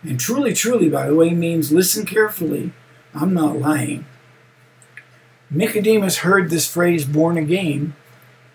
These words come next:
and he couldn't figure it out. He simply didn't understand it. So he asks a question, verse four. "How can a man be born when he is old? Can he enter a second time into his mother's womb and be born?"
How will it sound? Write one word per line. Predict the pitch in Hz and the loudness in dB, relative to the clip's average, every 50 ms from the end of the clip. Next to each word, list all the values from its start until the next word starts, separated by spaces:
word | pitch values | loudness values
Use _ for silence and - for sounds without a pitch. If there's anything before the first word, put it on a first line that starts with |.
| _ _ _ _ | _ _ _ _
and | - 156 156 | -4 -2 -2
he | 156 147 | 0 -2
couldn't | - - 208 214 220 208 | 4 4 6 6 6 0
figure | - - 196 190 180 185 190 | 0 -2 -2 -2 0 -2 -2
it | 190 190 | 2 2
out. | 202 202 185 - 139 - | 2 2 2 -2 -6 -8
He | 135 143 147 | -8 -8 -6
simply | 135 - - 196 190 - - 180 170 | -4 -4 -4 -4 -4 -2 -2 -2 -2
didn't | 175 - - 151 175 180 220 214 | -2 -4 -4 -4 -2 0 -2 -2
understand | - 180 175 170 175 - - - 226 240 262 226 - | -2 -2 -2 0 -2 -2 0 -2 -2 0 0 0 -2
it. | - 180 - | -2 -4 -4
So | - - - 175 185 180 | -6 -4 0 2 2 2
he | 151 170 202 - | 2 0 0 0
asks | 139 170 196 175 - - - - - | 0 0 0 0 -2 -2 -4 -4 -4
a | 180 156 | -4 -4
question, | - 175 175 214 208 - - 165 156 143 135 | 0 2 2 2 2 -2 -2 0 0 0 2
verse | 143 165 160 143 - | 2 0 0 -2 -4
four. | - 220 226 220 - - - - - - - - - - - - - - - - _ - | -6 2 4 4 4 4 0 -8 -14 -20 -20 -20 -20 -20 -20 -20 -20 -20 -20 -20 _ -4
"How | 139 151 156 | -2 -2 0
can | - 180 196 190 | 0 0 0 2
a | 190 | 2
man | 185 175 180 185 190 190 | 2 2 2 2 2 0
be | 180 196 | 0 0
born | 185 165 156 170 170 175 185 190 | 0 0 2 2 2 2 0 0
when | 190 190 185 | -2 -2 -2
he | 185 190 | -2 -2
is | 196 180 196 | -2 6 6
old? | 208 247 - - 143 135 - - | 6 6 6 2 -2 -4 -4 -12
Can | - - 135 139 | -10 -6 -4 -2
he | 143 143 156 | 2 2 2
enter | 165 160 156 151 | 2 2 0 0
a | 143 | 0
second | 127 - 175 175 175 - 202 185 | 0 0 -2 -2 -4 -4 -6 -4
time | - 180 180 190 196 196 | -2 -2 -2 -2 -2 -2
into | 196 196 190 185 | -2 0 2 2
his | 180 175 160 | 2 2 2
mother's | 180 185 185 180 190 175 156 | 0 -2 -2 -2 -4 -4 -2
womb | 170 190 208 208 208 | 0 0 2 2 0
and | 208 202 | -2 -2
be | 185 | -6
born?" | 196 185 190 190 208 233 247 269 - | -10 -10 -10 -8 -6 -6 -8 -8 -10